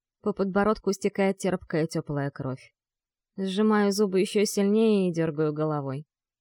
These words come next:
Получаю удар под рёбра и, вскрикнув, разжимаю челюсти. Мужчина отталкивает меня, и я снова падаю на пол. «Чёртова тварь!» вскрикивает он и зажимает рану на шее.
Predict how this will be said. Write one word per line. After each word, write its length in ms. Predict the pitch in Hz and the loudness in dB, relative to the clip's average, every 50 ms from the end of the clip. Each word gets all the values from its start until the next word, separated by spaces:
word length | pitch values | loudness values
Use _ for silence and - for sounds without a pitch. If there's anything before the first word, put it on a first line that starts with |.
| _ _ _ _ _ | _ _ _ _ _
Получаю 480 | - 196 190 196 208 - 233 220 220 220 | -2 0 0 0 2 2 4 4 4 4
удар 220 | 214 202 220 220 | 4 2 0 0
под 180 | - 226 220 202 | 0 0 0 2
рёбра 380 | 220 233 247 220 240 233 226 214 _ - | 2 2 2 2 2 0 -2 -4 _ -6
и, 140 | - 180 | -4 -4
вскрикнув, 500 | 196 - - 196 190 196 - 175 165 170 - - _ _ - | -4 -4 -2 -2 -2 -2 -2 -4 -6 -6 -8 -10 _ _ -10
разжимаю 580 | 196 190 185 180 170 165 175 165 165 156 147 147 | -4 -2 -2 -2 0 -2 -2 0 0 -2 -2 -4
челюсти. 580 | - - 151 139 127 127 - - - - 170 - _ _ _ _ _ _ _ _ _ _ _ _ - | -4 -4 -4 -4 -4 -6 -10 -12 -14 -16 -16 -16 _ _ _ _ _ _ _ _ _ _ _ _ -6
Мужчина 460 | 190 202 - - 240 233 226 226 220 | -6 -4 -2 2 2 4 4 4 2
отталкивает 540 | 214 - 226 233 233 - 226 202 190 185 - | 2 0 0 0 0 -2 -2 -2 -2 -2 -2
меня, 280 | 175 165 156 143 151 - _ _ | -2 -2 -2 -4 -6 -8 _ _
и 80 | - 196 | -6 -2
я 120 | 185 175 180 | -2 -2 -2
снова 340 | - 190 190 208 202 175 160 | -2 -2 -2 -2 0 -2 -4
падаю 420 | - - 151 147 143 151 147 143 | -4 -4 -4 -4 -4 -4 -4 -4
на 140 | 139 139 131 | -4 -6 -8
пол. 240 | - - 139 147 - _ _ _ _ _ _ _ _ _ _ _ _ _ - | -10 -12 -14 -14 -16 _ _ _ _ _ _ _ _ _ _ _ _ _ -4
«Чёртова 640 | - - - - 302 285 226 190 - - 208 196 202 | -2 0 2 6 8 8 8 6 6 4 6 6 6
тварь!» 600 | - - 247 247 285 320 294 254 190 156 147 - _ _ _ _ _ _ _ _ _ _ _ _ _ _ _ _ _ _ _ | 4 4 4 6 8 10 10 10 8 6 4 -2 _ _ _ _ _ _ _ _ _ _ _ _ _ _ _ _ _ _ _
вскрикивает 720 | - - - - 220 226 214 - 233 202 208 214 214 - | -18 -6 0 4 4 4 4 4 0 2 2 2 2 4
он 200 | 233 254 254 254 | 2 4 4 4
и 40 | 247 | 4
зажимает 580 | 226 220 214 185 196 190 190 185 180 180 - - | 4 4 2 2 4 2 4 4 2 2 0 0
рану 240 | 156 156 151 151 147 | 0 0 0 0 -2
на 180 | 143 139 143 | -2 -4 -4
шее. 380 | - - - 131 120 117 113 | -6 -6 -6 -6 -6 -8 -8